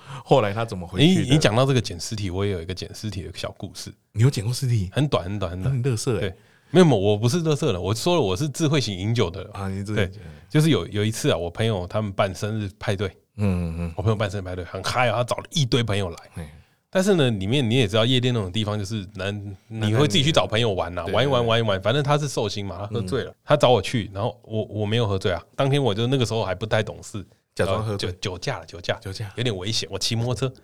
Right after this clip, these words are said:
Speaker 2: 我骑
Speaker 1: 哇操，这超危险。
Speaker 2: 我骑摩托车，嘿，然后因为我要回家嘛，
Speaker 1: 嗯。
Speaker 2: 然后他基本上我们不知道他家在哪里，
Speaker 1: 嗯。
Speaker 2: 他的朋友全部都走了。
Speaker 1: 嗯。
Speaker 2: 他的朋友不是去牵女生的，牵男生的啊，然后就是各个带回家什么的，
Speaker 1: 嗯。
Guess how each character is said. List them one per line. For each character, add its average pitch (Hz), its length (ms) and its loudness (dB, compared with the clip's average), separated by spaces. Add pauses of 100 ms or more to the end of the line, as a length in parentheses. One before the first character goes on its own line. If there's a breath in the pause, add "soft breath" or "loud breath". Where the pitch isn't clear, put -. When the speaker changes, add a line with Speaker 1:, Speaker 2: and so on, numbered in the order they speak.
(100)
Speaker 2:
我 104 100 -2
骑 147 140 -2
Speaker 1:
哇 143 140 2
操， 131 320 4
这 151 100 -4
超 165 200 4
危 147 140 8
险。 123 120 4
Speaker 2:
我 104 40 4
骑 98 180 4
摩 120 180 6
托 113 160 0
车， 113 40 -8 (280 loud breath)
嘿， 98 280 -2
然 113 120 0
后 139 260 2
因 147 60 6
为 190 40 8
我 151 100 8
要 113 60 6
回 101 160 -2
家 87 200 -2
嘛， 80 180 -12
Speaker 1:
嗯。 90 160 -8 (140)
Speaker 2:
然 95 100 0
后 131 320 2
他 147 300 2 (160)
基 170 100 2
本 175 100 6
上 131 160 2 (240)
我 101 220 -2
们 110 180 -2
不 113 80 0
知 123 80 2
道 113 60 6
他 107 80 -2
家 101 160 -2
在 92 100 -4
哪 80 140 -10
里， 92 100 -18 (160 soft breath)
Speaker 1:
嗯。 95 200 -8 (160)
Speaker 2:
他 151 100 4
的 143 80 6
朋 113 100 6
友 110 60 4
全 107 140 2
部 113 40 2
都 113 120 2
走 80 160 -8
了。 - 60 -20 (400)
Speaker 1:
嗯。 92 260 -4
Speaker 2:
他 151 80 6
的 139 60 6
朋 127 100 4
友 143 100 2
不 104 100 -4
是 123 260 -2
去 120 240 -2 (100)
牵 135 200 2
女 110 140 0
生 117 140 0
的， 117 60 2
牵 120 180 2
男 101 180 0
生 110 220 0
的 101 80 4
啊， 92 100 0
然 92 140 0
后 104 320 -2
就 110 200 -2
是 110 180 -4
各 110 260 0
个 101 120 -2
带 101 220 0
回 92 140 -4
家 95 200 -2
什 90 140 -8
么 85 40 -10
的， 87 100 -10
Speaker 1:
嗯。 - 40 -16